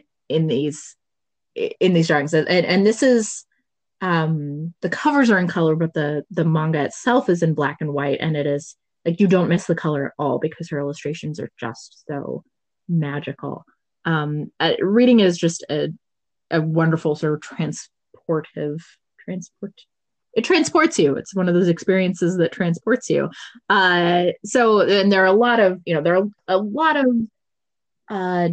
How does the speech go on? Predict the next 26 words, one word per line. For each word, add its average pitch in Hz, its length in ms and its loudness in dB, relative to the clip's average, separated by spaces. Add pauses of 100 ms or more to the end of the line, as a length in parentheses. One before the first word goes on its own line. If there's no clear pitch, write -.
different 180 560 0 (680)
characters, 170 1300 0 (460)
um, 151 720 -4
that, 156 320 -2
you 170 120 0
know, 143 80 -2
sort 160 240 -2
of 160 100 -4
get 156 220 -4
their, 143 540 -6 (100)
uh, - 420 -14
you 170 200 -6
know, 151 100 -2
get 170 160 -2
their 147 120 2
time 156 240 -4
to 151 60 -4
shine 147 420 -6
in 151 200 -6
various, 147 580 -6 (480)
um, 151 200 -8
in 156 100 0
various 165 280 0
volumes. 277 480 4
It's 170 260 -2
twelve, 180 400 0